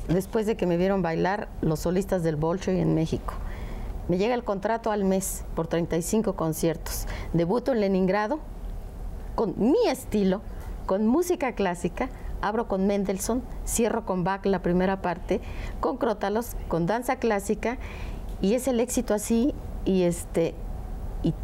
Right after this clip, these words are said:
terminando el concierto me prorrogan. Se dice muy fácil, Cristi preciosa, a cincuenta y cinco conciertos en la ex Unión Soviética. Llega el debut por fin en Moscú y viene una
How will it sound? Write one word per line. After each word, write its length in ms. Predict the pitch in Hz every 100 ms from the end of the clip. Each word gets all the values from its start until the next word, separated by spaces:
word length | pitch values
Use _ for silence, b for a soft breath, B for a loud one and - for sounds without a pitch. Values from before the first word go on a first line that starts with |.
| -
terminando 480 | 170 170 190 240 240
el 60 |
concierto 480 | 240 190 196 202 220
me 140 | 202 160
prorrogan. 600 | 170 180 208 277 254 220 - - -
Se 160 | - 165
dice 180 | 185
muy 160 | 233 247
fácil, 420 | - 226 220 160 -
Cristi 280 | - 175 -
preciosa, 460 | - 151 175 175 175 B B
a 80 | 170
cincuenta 480 | 190 185 180 180 180
y 80 |
cinco 360 | 165 262 254 240
conciertos 760 | 175 165 - 202 196 202 - - B B B B -
en 140 | 151 156
la 60 |
ex 140 | 156 143
Unión 200 | 135 139
Soviética. 580 | 123 139 170 - - - B B B B B B B 156
Llega 260 | 190 254
el 100 | 240
debut 260 | 196 190 269
por 160 | 226 185
fin 260 | 247 240
en 100 | 240
Moscú 440 | 208 196 - 294 302 B B B B B - - - - - -
y 120 | 185
viene 220 | 196 202
una 180 | 208